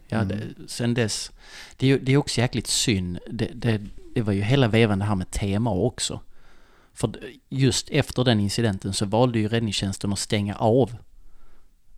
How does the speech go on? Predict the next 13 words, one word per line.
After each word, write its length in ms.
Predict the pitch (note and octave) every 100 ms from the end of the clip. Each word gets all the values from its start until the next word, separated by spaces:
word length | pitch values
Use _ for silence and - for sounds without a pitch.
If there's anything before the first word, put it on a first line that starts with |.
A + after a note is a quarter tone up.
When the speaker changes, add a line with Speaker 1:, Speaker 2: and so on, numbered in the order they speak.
| -
Speaker 1:
eh, 200 | - G2 A2
motorvägen 680 | A2+ - G2 F#2 F#2 F#2 - _ -
totalt. 720 | - - - G2 - - - -
Speaker 2:
Mm. 200 | G2+ F#2 A2+ -
Speaker 1:
Vilket 240 | A#2+ A2 A2+
gjorde, 380 | A#2+ A#2 F#2
och 160 | - A2
sen 160 | G#2 G#2
väntade 400 | C3 C#3 A#2+ A#2
på 140 | G#2+
mig 180 | A2+ F#2
som 200 | G2+ G2
bärgare, 480 | G#2+ G#2+ F2+ E2+